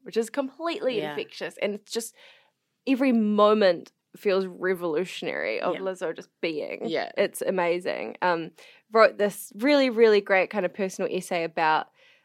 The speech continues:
Speaker 1: listening to Lizzo songs, particularly the song Soulmate, and kind of embracing some of the affirmations in it and how it literally, like, not understating it, changed her life. And it's just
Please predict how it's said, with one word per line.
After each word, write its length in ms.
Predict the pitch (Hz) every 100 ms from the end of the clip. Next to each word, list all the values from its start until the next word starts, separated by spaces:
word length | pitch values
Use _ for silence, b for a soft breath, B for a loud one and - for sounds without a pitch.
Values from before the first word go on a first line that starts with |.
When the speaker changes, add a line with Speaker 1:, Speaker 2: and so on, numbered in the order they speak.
| -
Speaker 1:
listening 400 | 214 208 208 196
to 420 | 190 196 175 170 -
Lizzo 340 | 185 175 175
songs, 280 | 180 165 170
particularly 560 | 202 - - 180 165 156
the 100 | 170
song 300 | - 160 165
Soulmate, 800 | - 175 170 156 143 143 - - b b b b -
and 320 | 185 170 160
kind 180 | 190 170
of 80 | 170
embracing 460 | 180 175 175 180
some 140 | 180 170
of 20 |
the 120 | 160
affirmations 680 | 170 - 165 165 175 170 160
in 140 | 151
it 100 | 147 -
and 160 | 170
how 260 | 190 196 196
it 80 | 220
literally, 540 | 233 226 - 220 165
like, 180 | 151 143
not 200 | 208 185
understating 580 | 170 185 - 220 175 160
it, 200 | 156 - _ -
changed 420 | 226 196 208 214
her 100 | 190
life. 560 | 240 330 - - _ _ _ _ _ _
And 120 | 220 202
it's 160 | -
just 440 | 269 247 - -